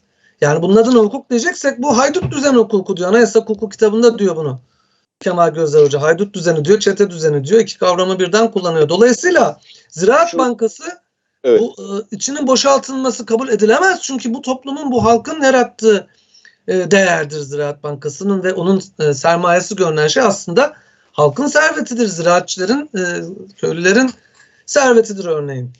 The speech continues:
Speaker 1: Diplomasi meselesi de aynen böyle. Biz anayasa dışına, e, düşmüş, suça bulaşmış ve diploması da sahte olduğu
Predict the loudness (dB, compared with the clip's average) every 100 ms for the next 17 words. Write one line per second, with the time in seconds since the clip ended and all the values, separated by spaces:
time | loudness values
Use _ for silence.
0 | -6 -6 0 2 2 2 0 2 0 -2
1 | -4 -2 -2 -2 -2 -2 0 0 -2 _
2 | _ _ _ -4 -2 -2 -8 _ _ _
3 | -6 0 2 2 0 -4 -6 -6 -4 -2
4 | -2 -6 -14 -14 -10 -10 -6 -4 -2 -2
5 | -2 -4 -14 -20 _ _ _ _ -6 -2
6 | -2 2 2 2 -2 -6 -6 0 2 2
7 | -2 _ _ _ -18 -2 0 2 0 -4
8 | -4 0 -2 -2 -6 -4 -4 2 4 6
9 | 6 2